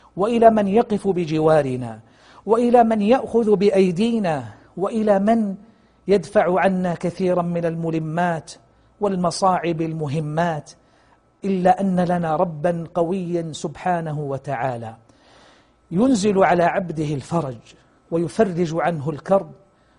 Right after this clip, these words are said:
ويملأ قلبه سكينة ورحمة ورضا وطمأنينة. هو الله القوي سبحانه وتعالى، نتقرب إليه بضعفنا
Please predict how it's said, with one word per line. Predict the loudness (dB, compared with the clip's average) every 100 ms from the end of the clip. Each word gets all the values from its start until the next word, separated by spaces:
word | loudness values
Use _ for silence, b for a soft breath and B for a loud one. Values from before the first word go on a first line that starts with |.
| b -2
ويملأ | 2 2 2 -2
قلبه | -2 -2 -2 -2 -4 -6
سكينة | -6 -6 -4 -6 -6 -8 -10 -10 -6
ورحمة | -2 -2 -2 -6 -8 -6 -8 -4
ورضا | -2 0 0 0
وطمأنينة. | -4 -4 -6 -8 -8 -8 -6 -6 -10 -12 b b -2
هو | 0
الله | 0 2 2 0
القوي | -4 -4 -2 -2 -4 -8 b b b
سبحانه | -12 -4 -2 0 -2 -6
وتعالى، | -6 -4 -2 -2 -4 -8 -14 b b b -8
نتقرب | -4 -2 -2 2 0 0 -4
إليه | -4 -4 -4 -6
بضعفنا | -6 -6 -8 -10 -10 -8 -8